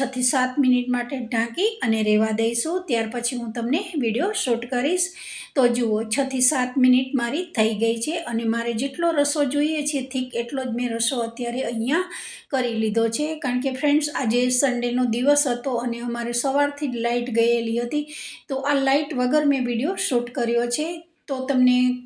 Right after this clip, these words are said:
ક-, લાઇટમાં થોડું ઓછું આવી જાય તો સોરી,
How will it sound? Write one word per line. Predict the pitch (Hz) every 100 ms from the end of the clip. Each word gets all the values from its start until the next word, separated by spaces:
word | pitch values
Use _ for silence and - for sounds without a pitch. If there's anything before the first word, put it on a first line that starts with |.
| -
ક-, | 269 247 240
લાઇટમાં | 240 240 277 302 285 262
થોડું | 262 254
ઓછું | 269 262 233 - 262
આવી | 254 320
જાય | 302 240 240 - -
તો | 269
સોરી, | 294 302 226 254 370